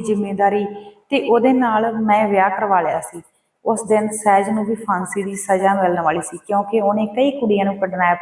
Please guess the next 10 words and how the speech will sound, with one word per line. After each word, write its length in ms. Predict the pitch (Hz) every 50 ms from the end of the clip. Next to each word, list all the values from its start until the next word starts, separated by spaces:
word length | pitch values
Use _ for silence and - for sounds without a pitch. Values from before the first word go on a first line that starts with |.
| - -
ਕਰਕੇ 360 | 185 175 180 - 185 185 185 185 - _ _ _ _ _ _
ਉਹਨਾਂ 280 | 220 254 262 262 262 254
ਨੂੰ 140 | 254 233 -
ਆਪਣੀ 340 | 196 196 196 - 202 196 202
ਦਰਿੰਦਗੀ 640 | 190 196 190 190 190 196 202 185 196 170 185 196
ਦਾ 180 | 190 196 190 196
ਨਿਸ਼ਾਨਾ 520 | 196 202 196 - - 190 180 180 185 196
ਬਣਾਇਆ 320 | 190 190 190 180 170 170 165
ਸੀ 220 | - - 175 165 - _ _ _ _ _ _ _ _ -
ਤੇ 100 | 247